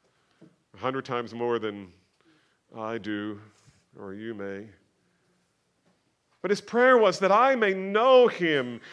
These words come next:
and the power of his resurrection and may share in his sufferings." What was it like for him to suffer? If my suffering is the only way I'm gonna know what it was like for him to suffer,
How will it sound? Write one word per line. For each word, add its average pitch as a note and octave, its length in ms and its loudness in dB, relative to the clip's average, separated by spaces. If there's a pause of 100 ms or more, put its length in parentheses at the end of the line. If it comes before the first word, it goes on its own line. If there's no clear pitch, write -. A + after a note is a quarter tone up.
(160)
and F3+ 100 -4
the F3 60 4
power A#3+ 480 6
of G#3+ 80 6
his F3+ 160 0
resurrection D#3+ 640 0
and C3 160 -2
may C#3+ 140 0
share A#3 400 0
in B3+ 80 0
his A3 160 -4
sufferings." F3 1040 -2 (440)
What C4 120 4
was C#4 140 0
it A#3+ 100 2
like G#3 260 8
for B3 160 0
him G#3+ 220 0
to F#3+ 60 0
suffer? D#3+ 640 -4 (640)
If G3 200 -2
my A3+ 240 8
suffering A#3 500 2
is E3+ 140 -2
the F#3+ 100 0
only B3+ 300 4
way A3+ 260 4
I'm G3 160 2
gonna G3 180 2
know G#3 360 4
what G3+ 160 4
it F#3+ 60 -4
was D3 180 0
like F#3 260 0
for - 220 -2
him A3+ 300 2
to D#3+ 100 0
suffer, D3 500 0